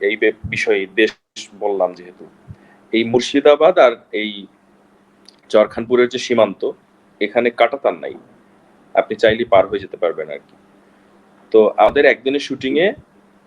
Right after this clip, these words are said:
আমরা শুটিং করছি বাংলাদেশের ভেতরে, কিন্তু আমাদের যে ডিওপি সানি,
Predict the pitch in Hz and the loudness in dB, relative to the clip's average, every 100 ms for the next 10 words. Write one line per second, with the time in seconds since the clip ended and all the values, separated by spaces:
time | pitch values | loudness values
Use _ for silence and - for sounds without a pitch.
0 | _ _ - 113 120 139 156 156 156 147 | _ _ -2 -2 0 -6 -4 -4 -2 -4
1 | 135 120 113 120 117 127 113 107 104 196 | 0 2 2 0 -2 -4 -4 -4 -2 -4
2 | - 113 107 107 107 104 113 110 107 104 | -6 -4 0 2 0 -4 -6 -8 -6 -6
3 | 104 117 104 92 104 | -6 -6 -2 -2 -2